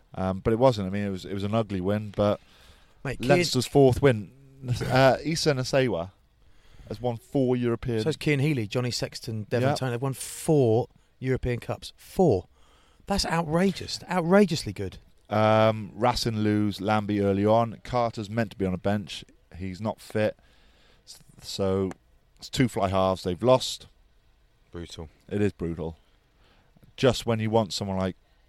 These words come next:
Speaker 2: Machino out as well.
Speaker 1: Just when you want someone like, yeah, Dan Carter to come on, because Lammy just changes direction. Looks like the lateral ligament in his knee goes. Um,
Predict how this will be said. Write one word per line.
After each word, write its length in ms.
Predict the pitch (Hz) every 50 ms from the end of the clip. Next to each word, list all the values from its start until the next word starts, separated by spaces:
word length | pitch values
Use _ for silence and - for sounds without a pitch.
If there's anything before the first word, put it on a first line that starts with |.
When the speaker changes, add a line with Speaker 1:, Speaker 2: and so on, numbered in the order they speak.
| _ _ _ _ - -
Speaker 2:
Machino 420 | 113 117 110 - - 110 104 101
out 160 | 101 101 78
as 100 | 95 95
well. 260 | 101 101 98 90 90 - - -
Speaker 1:
Just 200 | - 120 - -
when 100 | 120 101
you 80 | - -
want 180 | 123 110 101
someone 260 | - - - 120 107 104
like, 140 | 101 92
yeah, 160 | 104 107 98 90
Dan 180 | - 101 101 95
Carter 300 | - - 101 92 82 -
to 60 | -
come 120 | - 104 98
on, 140 | 95 92
because 260 | 90 - - 101 90 - - - - - - -
Lammy 400 | 104 113 113 113 107 107 104 92
just 380 | - 110 98 95 - - - - - - - - - - - - _ - - - - - - -
changes 300 | - - 147 131 104 95
direction. 580 | - 98 92 98 98 - - - 110 104 95 -
Looks 280 | - 123 135 123 - -
like 140 | 107 98 87
the 100 | 104 107
lateral 580 | 113 113 107 - - - 110 104 104 101 90 _ _ _ _ _ _ _ -
ligament 360 | 110 107 110 101 101 104 98
in 60 | 95
his 160 | 95 90 78 -
knee 240 | 104 104 104 104
goes. 480 | 85 - 104 104 104 101 101 - - - _ _ _ _ _ _ _ _ _ _ _ _ _ _ _ _ -
Um, 460 | - 95 98 98 98 95 98 95 -